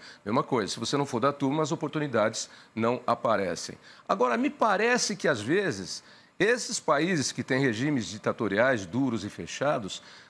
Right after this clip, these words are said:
conseguem entregar resultados sociais, quando querem, melhores do que governos abertos que não conseguem cumprir metas sociais que prometem fazer durante campanhas eleitorais.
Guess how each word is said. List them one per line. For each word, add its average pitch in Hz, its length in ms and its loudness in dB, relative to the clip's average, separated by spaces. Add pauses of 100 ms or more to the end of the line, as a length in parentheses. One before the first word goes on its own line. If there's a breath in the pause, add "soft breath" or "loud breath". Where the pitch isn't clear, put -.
conseguem 240 520 0
entregar 151 560 2
resultados 202 840 0
sociais, 135 680 0
quando 131 400 0
querem, 151 560 2 (440 loud breath)
melhores 240 680 2
do 254 80 -6
que 262 120 -2
governos 202 560 2
abertos 190 640 0 (200 loud breath)
que 226 80 2
não 220 120 2
conseguem 196 580 2
cumprir 202 420 0
metas 190 440 2
sociais 180 760 2 (220 loud breath)
que 196 100 -2
prometem 180 640 2
fazer 160 460 0
durante 160 440 -2
campanhas 160 600 -4
eleitorais. 160 680 -2